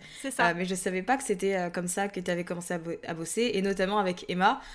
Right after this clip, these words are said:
Speaker 2: Donc, pour les
Speaker 1: Mhm.
Speaker 2: gens qui se souviennent, euh, je l'ai reçue dans un épisode de podcast où on a parlé, euh, d'affiliation, justement, puisque
Speaker 1: Mhm.
Speaker 2: c'est son domaine. Je le mettrai dans les notes, euh, de cet épisode, euh, si jamais. Alors, du coup, le métier de social media manager, finalement, euh, c'est avant toute chose, euh, parce que tu as une formation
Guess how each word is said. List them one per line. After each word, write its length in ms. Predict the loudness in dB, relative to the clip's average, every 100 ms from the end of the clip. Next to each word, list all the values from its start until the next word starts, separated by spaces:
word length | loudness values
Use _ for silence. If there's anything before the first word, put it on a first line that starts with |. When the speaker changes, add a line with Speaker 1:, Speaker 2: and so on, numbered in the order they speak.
| -8
Speaker 2:
Donc, 120 | -6 2
pour 80 |
les 80 | 4
Speaker 1:
Mhm. 40 | 4
Speaker 2:
gens 120 | 2
qui 220 | 0 -6
se 120 | -4
souviennent, 420 | -4 0 2 4 4
euh, 100 | 2
je 80 |
l'ai 60 | 2
reçue 220 | 0 0
dans 140 | -2 0
un 40 |
épisode 260 | -2 -4 -4
de 60 |
podcast 480 | -4 -2 2 0 0
où 20 |
on 80 | -4
a 80 | -4
parlé, 360 | -2 -2 0 0
euh, 100 | 0
d'affiliation, 600 | -2 2 2 2 0 0
justement, 480 | 0 0 -2 -2 -6 -16 -14
puisque 160 | -4 2
Speaker 1:
Mhm. 20 | 2
Speaker 2:
c'est 120 | 2
son 140 | -2
domaine. 380 | -2 0 0 0
Je 80 | -4
le 60 | -6
mettrai 320 | -6 -2 -2
dans 80 | -2
les 100 | -2
notes, 240 | -2 -2
euh, 140 | -4
de 400 | -4 -12 -20 -12
cet 180 | -6 -2
épisode, 400 | -2 -2 0 0
euh, 200 | 0 -2
si 160 | -4 -4
jamais. 240 | -2 -2 -6 -16 -18 -4
Alors, 100 | 0
du 140 | 0 0
coup, 140 | 0
le 100 | 4
métier 340 | 4 4 2 6
de 160 | 6
social 440 | 4 2 2 4 4
media 280 | 4 6 6
manager, 640 | 4 0 4 4 6 2
finalement, 680 | -2 -4 0 2 2 0 -2 -4
euh, 60 |
c'est 160 | 0 2
avant 180 | 2 -2
toute 160 | -4
chose, 460 | 0 4 4 2 -4 -2
euh, 540 | -2 -2 -4 -8 -10 -6
parce 160 | -6 -4
que 60 |
tu 100 | 2
as 40 | 2
une 80 | 4
formation 460 | 2 0 -2 -6